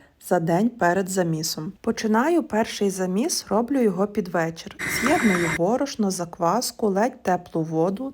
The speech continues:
це важливо, та цукор. Вимішую до об'єднання, далі додаю жовтки. Вимішую, поки тісто не стане однорідне.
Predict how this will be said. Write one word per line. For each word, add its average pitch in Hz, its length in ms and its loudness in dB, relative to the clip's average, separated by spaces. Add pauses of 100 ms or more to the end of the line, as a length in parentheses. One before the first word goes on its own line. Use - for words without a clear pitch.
це 175 240 0
важливо, 170 680 -2
та 214 160 0
цукор. 165 520 -6 (100)
Вимішую 214 680 2
до 208 180 2
об'єднання, 196 760 0
далі 220 360 2
додаю 185 440 0
жовтки. 214 580 -4 (380)
Вимішую, 220 540 4
поки 208 300 -2
тісто 269 400 -2
не 208 120 4
стане 208 400 0
однорідне. 202 680 0